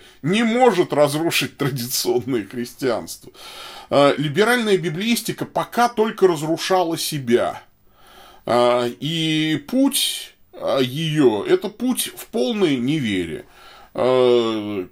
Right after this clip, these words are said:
классический пример — это Барт Эрман. Вот, посмотрите на судьбу Барта Эрмана, который был сначала консервативным, а, значит, э, протестантом,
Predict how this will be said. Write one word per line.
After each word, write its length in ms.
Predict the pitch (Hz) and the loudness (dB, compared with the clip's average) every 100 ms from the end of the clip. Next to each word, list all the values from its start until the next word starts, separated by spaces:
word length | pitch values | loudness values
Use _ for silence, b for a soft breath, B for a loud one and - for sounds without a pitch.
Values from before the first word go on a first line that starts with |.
| _ | _
классический 680 | - 180 180 214 - - 139 | -2 0 0 -4 -6 -6 -8
пример — 560 | - 160 202 254 240 - | -4 -2 -2 -2 -2 -2
это 200 | 143 110 | -6 -6
Барт 480 | 90 139 123 - 104 117 | -2 0 0 -4 -6 -2
Эрман. 480 | 107 90 80 69 - _ _ b b b | 0 -2 -6 -14 -20 _ _ b b b
Вот, 460 | 110 143 277 262 - - - - | -6 0 2 2 -2 -18 -16 -8
посмотрите 680 | 135 156 165 170 131 104 | -4 0 0 -2 -6 -4
на 100 | 117 | -4
судьбу 420 | 120 143 120 120 107 | -2 -4 -4 -4 -2
Барта 460 | 113 113 - 113 | 0 0 0 -2
Эрмана, 540 | 226 254 233 214 196 190 B B B _ | 0 0 0 -2 -4 -6 B B B _
который 600 | 131 120 120 98 92 73 | -6 0 0 0 -2 -4
был 400 | 87 101 107 87 | -8 -4 -4 -4
сначала 640 | - 101 92 107 87 76 78 | -8 -8 -6 -4 -4 -4 -10
консервативным, 1200 | 107 104 113 101 104 - 95 85 78 76 52 55 | -12 -6 -2 -2 -2 -6 -8 -8 -12 -14 -16 -16
а, 220 | 95 92 92 | -14 -10 -8
значит, 340 | 90 90 - 127 | -8 -10 -12 -8
э, 520 | 98 90 90 87 80 | -6 -4 -6 -10 -12
протестантом, 880 | - - - - 247 233 202 185 165 | -14 -8 -8 -2 0 0 0 -2 -4